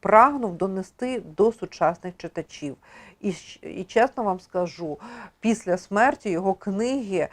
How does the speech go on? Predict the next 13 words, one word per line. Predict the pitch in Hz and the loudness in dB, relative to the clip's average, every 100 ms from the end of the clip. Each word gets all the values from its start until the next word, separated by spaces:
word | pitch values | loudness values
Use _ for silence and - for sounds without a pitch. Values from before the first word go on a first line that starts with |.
| - - | -10 -20
стали | - 220 202 185 180 | 2 6 6 6 2
більш | 165 226 220 - | 2 2 2 -2
популярними, | - 160 165 160 196 208 208 175 156 | -10 -6 0 4 4 4 -4 -6 -8
ніж | 175 185 | -6 -6
за | 160 180 | -4 -4
життя. | 170 - 165 123 117 _ - - - - - - | -6 -6 -4 -4 -6 _ -20 -20 -20 -20 -20 -4
Ну, | 311 | -2
так | 320 226 - | 4 4 4
часто | 233 180 - 165 | 2 2 2 -8
буває | 170 175 170 160 | -6 -2 0 0
з | - | -2
багатьма | 175 180 - 175 156 | -4 -4 -2 -2 0
авторами, | 214 277 320 277 220 196 185 | 4 4 4 2 2 0 -4